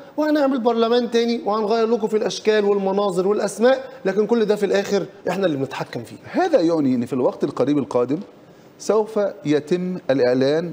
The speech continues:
Speaker 2: عن جبهات جديدة
Speaker 1: أيوة.
Speaker 2: أو أحزاب جديدة أو تحالفات جديدة، وساعتها هنعرف بالظبط إشارة الدكتور أيمن رايحة لمين.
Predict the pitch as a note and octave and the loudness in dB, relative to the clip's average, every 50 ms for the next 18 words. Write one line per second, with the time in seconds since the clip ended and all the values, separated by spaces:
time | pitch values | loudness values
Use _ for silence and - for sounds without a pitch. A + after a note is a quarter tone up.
0 | - - A#2+ B2+ C3 B2 B2 C3+ A#2+ C3 B2+ A#2+ B2 C#3+ E3 G3+ B3 C4+ - - | -8 -6 -4 -2 0 0 0 2 2 2 0 2 2 2 2 2 2 0 -4 -4
1 | B2+ C3+ C3+ A2+ A2+ A2 G#2+ G2+ C3 D#3 - - - F3 F#3 F3+ E3 D#3+ D#3+ D#3+ | -2 -2 -2 0 -2 -2 -2 -2 -4 -4 -4 0 2 4 4 4 4 4 4 2
2 | D#3+ D#3+ D#3 D3 - - - F3+ A#3 B3+ G#3+ - D#3+ E3+ - - A#2+ G#2+ G#2+ D#3 | 2 0 -2 -6 -6 -2 0 0 0 0 -2 -2 -4 -4 -4 -6 -4 0 2 2
3 | F#3+ G#3 E3+ C#3 C#3+ C3+ B2+ C#3 D3+ C#3 E3+ F3 - - - - - - E3 G#3+ | 2 2 0 0 0 0 0 0 0 0 -2 -4 -6 -12 -20 -8 -4 -2 0 0
4 | A3+ G#3+ - - - - - F3 E3+ E3 D#3+ - - F3 G3 A#3 - - D3+ B2+ | 0 -2 -2 -2 -2 0 0 0 0 0 0 -2 0 0 2 2 2 2 0 0
5 | D3+ C#3+ B2+ B2+ B2+ A2+ D3 E3+ F#3+ - - - - - - - - - - - | -2 0 0 -2 -2 0 -2 -2 -4 -6 -18 -20 -20 -20 -20 -20 -20 -20 -20 -20
6 | - - - - - - F3 A#3 A#3+ - B3 A3+ - A3+ B3+ D#4 - C#4 A#3+ - | -20 -20 -20 -18 -8 -2 -2 -2 -2 -2 -4 -4 -2 0 0 0 0 -2 -2 -2
7 | G3+ G#3+ A3 F#3+ D#3 D3 C#3 B2+ C3 B2+ A2+ E3 F#3+ F#3 - - - - - - | -2 -2 0 0 0 0 -2 -2 -4 -4 -2 -2 -4 -4 -6 -16 -20 -20 -16 -12
8 | - B2+ A#2+ - F3 F3+ G#3 G#3+ D3+ - D3+ C3+ B2+ - E3+ - C3+ D#3 D#3 D3+ | -10 -10 -6 -2 -2 0 0 -2 -6 -8 -6 -6 -4 -4 -2 -2 0 0 0 0
9 | C#3 C3+ A#2 A#2+ D3+ E3 - - D3+ C#3 C3+ E3 F#3 F#3 F#3+ A3 | 0 0 0 0 0 0 0 0 0 0 0 0 0 0 -2 -4